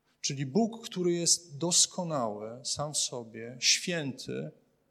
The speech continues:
ale w relacji do nas jest pełen miłości i pełen dobrych intencji. Nieskończenie dobry i nieskończenie dobrych intencji.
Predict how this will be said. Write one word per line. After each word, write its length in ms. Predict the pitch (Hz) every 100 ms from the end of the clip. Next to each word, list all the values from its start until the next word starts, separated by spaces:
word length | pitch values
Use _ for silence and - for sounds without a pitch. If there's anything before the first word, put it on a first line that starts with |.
| _ _ _ _
ale 360 | 139 156 151 151
w 80 |
relacji 600 | 147 156 175 208 - -
do 260 | 170 170 147
nas 560 | 120 117 - - - - _ _ _ _ _ _ _ _ _ -
jest 180 | - -
pełen 340 | 151 156 143
miłości 840 | 143 143 151 143 - - - 160 170 - _ _ _ _ -
i 60 |
pełen 360 | - 151 143 135
dobrych 460 | 151 151 143 -
intencji. 760 | 147 135 - 117 113 - - - _ _ _ _ -
Nieskończenie 880 | 156 - - 180 160 - 156 120 117
dobry 400 | 139 151 160 156
i 60 |
nieskończenie 880 | 151 160 - - 151 - 156 147 139 139 -
dobrych 380 | 143 143 139 -
intencji. 600 | 123 127 110 - -